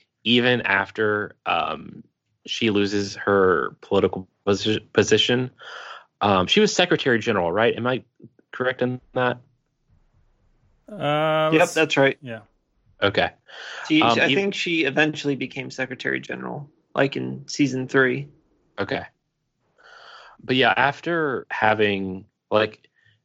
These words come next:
Speaker 1: I, I, I like the connection that those two had, but it's just, it's funny to me that even after she switches positions, um, and, you know,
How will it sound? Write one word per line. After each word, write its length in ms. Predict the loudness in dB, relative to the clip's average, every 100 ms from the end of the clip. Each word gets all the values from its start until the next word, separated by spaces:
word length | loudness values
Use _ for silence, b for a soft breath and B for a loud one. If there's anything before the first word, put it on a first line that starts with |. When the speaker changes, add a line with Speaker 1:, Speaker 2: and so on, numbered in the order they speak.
| _ _ _ 0
Speaker 1:
I, 100 | 2
I, 240 | 4 4
I 260 | 4 2 0
like 280 | 2 0 -2
the 80 | -8
connection 500 | -6 -6 -6 -8 -8
that 140 | -6
those 240 | -4 -4 -6
two 180 | -8
had, 240 | 0 0 2
but 120 | 0
it's 140 | -2
just, 200 | -4 -6 -2
it's 180 | -2 0
funny 340 | 2 2 2
to 100 | 0
me 400 | -2 -2 -4 -8 B B B B -4
that 160 | -2 -2
even 320 | 0 2 0
after 640 | 2 0 -2 -4 -2 -6 -12 _
she 200 | -14 -10
switches 440 | -10 -6 -6 -6 -8
positions, 800 | -6 -4 -4 -4 -4 -6 -10 -16 b b b b -2
um, 420 | 2 4 2 0 0
and, 240 | -2 -2 -6
you 100 | -6
know, 160 | -6